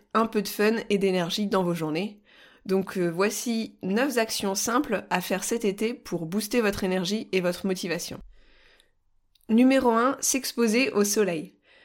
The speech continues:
C'est un épisode spécial été, alors forcément, il fallait que je commence par là. Le soleil, c'est bon pour la santé et c'est bon pour le moral. En effet, la lumière du soleil, ça stimule certaines hormones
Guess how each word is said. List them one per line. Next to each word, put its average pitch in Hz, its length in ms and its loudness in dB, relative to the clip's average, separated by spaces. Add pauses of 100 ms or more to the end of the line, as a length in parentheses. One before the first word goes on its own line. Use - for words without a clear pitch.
(160)
C'est - 140 -6
un 196 80 0
épisode 202 480 0
spécial 175 480 -4
été, 226 380 0
alors 170 280 -4
forcément, 208 720 -2
il 175 140 -8
fallait 175 220 -4
que 160 120 -8
je - 80 -8
commence 165 300 -6
par 151 140 -4
là. 180 200 -4 (420)
Le 190 120 0
soleil, 233 540 4
c'est 180 220 0
bon 196 140 0
pour 247 140 0
la 208 100 4
santé 208 540 -2
et 180 40 -4
c'est - 180 -4
bon 214 200 -2
pour 220 220 0
le 214 100 4
moral. 170 400 0 (580)
En 196 120 0
effet, 208 200 2
la 247 140 2
lumière 220 320 2
du 190 180 -6
soleil, 226 500 -2
ça 170 180 -8
stimule 233 420 0
certaines 196 500 -4
hormones 208 440 2